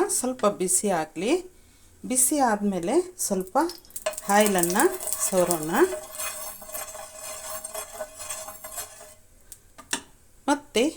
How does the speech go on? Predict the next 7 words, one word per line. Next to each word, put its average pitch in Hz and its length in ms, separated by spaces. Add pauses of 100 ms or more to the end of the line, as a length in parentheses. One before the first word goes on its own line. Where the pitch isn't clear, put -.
(240)
ನೋಡಿ, 214 240 (240)
ನೀರನ್ನು 226 400 (120)
ಇಟ್ಕೊಂಡು 180 420 (160)
ನೀರನ್ನು, 226 500 (640)
ನಲ್ಲಿ 208 280 (200)
ಕೈಯನ್ನು 208 400 (160)
ಡಿಪ್ 214 180